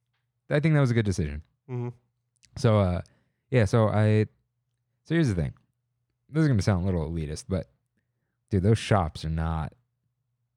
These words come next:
Speaker 1: they're not even
Speaker 2: They're not
Speaker 1: downtown
Speaker 2: Disney,
Speaker 1: Di-,
Speaker 2: dude.
Speaker 1: not even close. If they're, like, souvenir shops,
Speaker 2: Dude,
Speaker 1: like,
Speaker 2: I
Speaker 1: hardcore.
Speaker 2: I walk into Knott's in general,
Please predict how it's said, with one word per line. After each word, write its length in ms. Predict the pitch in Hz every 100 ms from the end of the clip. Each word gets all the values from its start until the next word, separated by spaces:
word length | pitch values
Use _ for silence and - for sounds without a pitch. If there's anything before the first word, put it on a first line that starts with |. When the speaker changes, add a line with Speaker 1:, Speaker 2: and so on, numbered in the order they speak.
| - _ _
Speaker 1:
they're 120 | 104
not 160 | 120 92
even 200 | 78 78
Speaker 2:
They're 100 | 95
not 160 | 92 85
Speaker 1:
downtown 140 | - 147
Speaker 2:
Disney, 60 | 107
Speaker 1:
Di-, 60 | 107
Speaker 2:
dude. 60 | 104
Speaker 1:
not 220 | 104 107
even 240 | 101 90 80
close. 460 | - 98 82 78 -
If 240 | 95 - _ _ -
they're, 180 | 101
like, 160 | 117 107 - _
souvenir 520 | - - 123 98 90 82
shops, 420 | 78 73 - - _
Speaker 2:
Dude, 120 | 139
Speaker 1:
like, 100 | 101
Speaker 2:
I 20 | 135
Speaker 1:
hardcore. 640 | 120 107 95 - 87 78 - -
Speaker 2:
I 100 | 123
walk 280 | 143 180
into 360 | 196 170 147 110
Knott's 460 | 101 104 147 - -
in 140 | 117 110
general, 440 | 104 107 151 175